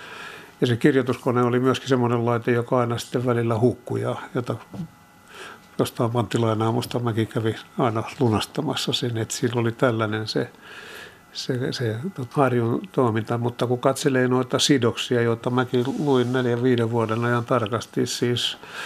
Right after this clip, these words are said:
analysoin niitä, niin siis se kirjoitustapa ja jopa siis tuo kirjoittamistyyli, käsillä kirjoittamistyyli, tekstaaminen oli hyvin, että hän oli, hän oli kynämiehiä nuo sanan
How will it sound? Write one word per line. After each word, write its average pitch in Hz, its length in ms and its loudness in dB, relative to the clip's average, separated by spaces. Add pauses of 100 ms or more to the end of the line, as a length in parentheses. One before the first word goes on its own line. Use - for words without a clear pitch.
(380)
analysoin 120 600 2
niitä, 117 300 0
niin 120 200 0
siis 117 360 -2
se 127 240 4 (960)
kirjoitustapa 131 800 2
ja 120 200 0 (640)
jopa 135 280 2
siis 117 280 -2
tuo 123 200 2 (300)
kirjoittamistyyli, 120 920 2
käsillä 110 380 2
kirjoittamistyyli, 110 840 -2
tekstaaminen 110 760 -2
oli 110 180 0
hyvin, 107 280 4
että 101 240 -4
hän 117 100 0
oli, 113 300 0
hän 131 140 0
oli 127 140 4
kynämiehiä 113 800 2
nuo 107 240 -2
sanan 107 380 -2